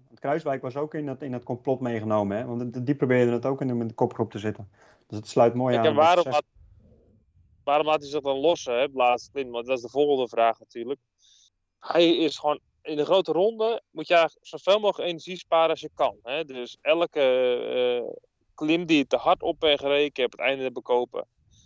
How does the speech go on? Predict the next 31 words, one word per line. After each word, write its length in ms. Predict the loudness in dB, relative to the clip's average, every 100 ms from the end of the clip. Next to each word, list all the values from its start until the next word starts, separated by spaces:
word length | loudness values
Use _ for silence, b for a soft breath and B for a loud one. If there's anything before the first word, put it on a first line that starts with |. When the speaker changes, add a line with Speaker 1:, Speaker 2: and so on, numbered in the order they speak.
| _ -4
Speaker 2:
En 220 | -4 0
dit 120 | -4
is 80 | -2
gewoon 160 | -8
zo 220 | 0 0 4
duidelijk 380 | 4 4 2
gemaakt. 400 | -4 -6 -4 -4
Die 80 | -6
hebben 100 | -6
gewoon 160 | -4 -2
laten 200 | -2 -4
zien 260 | -10 -12 -8
met 160 | -6
metingen 560 | -2 -2 -2 -8 -4 -4
en 80 | 2
wetenschap: 540 | 0 0 -6 -2 -2
"Kijk, 200 | -2 -6
als 120 | -6 -6
je 120 | 0
dit 200 | 2 4
daar 240 | 4 4 2
te 100 | -10
veel 300 | -4 0 0
doet, 240 | -2 -4 -8 b b -18
dan 100 | 0
kom 180 | 2
je 60 | 2
morgen 340 | 2 2 2
weer 100 | -2
dat 140 | 0 -2
tekort." 500 | -2 -2 -2 -4